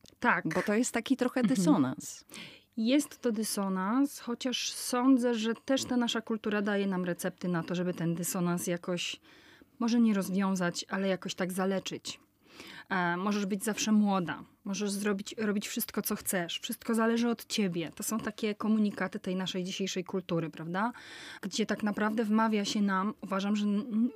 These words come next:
Speaker 1: w sposób nieuzasadniony, że możemy zrobić wszystko. I ciało jest takim miejscem, które jest nam przekształcać tak naprawdę najłatwiej.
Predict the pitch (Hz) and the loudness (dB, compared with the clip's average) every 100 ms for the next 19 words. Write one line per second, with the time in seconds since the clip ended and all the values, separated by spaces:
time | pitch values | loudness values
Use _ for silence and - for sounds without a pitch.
0 | 294 - - 214 - 220 214 202 202 202 | -2 -4 -6 -6 -4 2 2 2 0 2
1 | 214 240 202 175 170 - - - - 196 | 6 6 4 2 -2 -6 -18 -12 -2 0
2 | 196 214 220 208 202 - - 220 - - | 4 4 2 2 0 -2 -2 -2 -4 -8
3 | 151 - _ - - - - - - 254 | -10 -12 _ -20 -18 -12 -6 -4 2 4
4 | 262 226 - 208 - 208 202 202 196 214 | 6 4 2 -4 0 2 4 2 2 4
5 | 214 202 - 208 214 214 - - - - | 4 2 0 2 2 0 -4 -20 -12 -2
6 | 220 208 220 208 214 - - 208 214 - | 2 2 2 -2 -4 -6 -4 -4 -4 -6
7 | - 214 214 208 226 233 233 240 240 - | -2 -2 -2 0 2 4 4 2 0 -6
8 | 165 147 | -8 -8